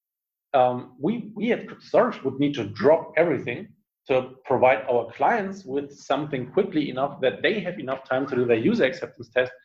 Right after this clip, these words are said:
and their rollout deployment before, before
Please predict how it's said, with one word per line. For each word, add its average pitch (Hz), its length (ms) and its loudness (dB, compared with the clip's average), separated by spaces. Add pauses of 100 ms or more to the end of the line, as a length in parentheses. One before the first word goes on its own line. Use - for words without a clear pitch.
(340)
and 120 100 0
their 117 120 6
rollout 147 440 4
deployment 147 560 -2 (540)
before, 147 960 0 (200)
before 139 300 2